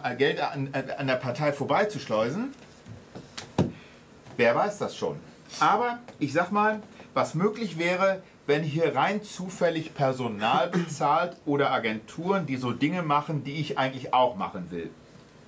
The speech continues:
Versteht ihr? Also es wäre wirklich super.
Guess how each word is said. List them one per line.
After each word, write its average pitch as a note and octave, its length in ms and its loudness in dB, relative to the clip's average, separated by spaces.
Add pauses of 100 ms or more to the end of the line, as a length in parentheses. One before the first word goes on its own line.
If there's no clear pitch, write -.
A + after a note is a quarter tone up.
(300)
Versteht D3 300 0
ihr? A#3 220 0 (1500)
Also C#3+ 140 2
es C#3 60 -2
wäre D#3 180 2
wirklich F#3+ 260 -4
super. B2+ 400 -2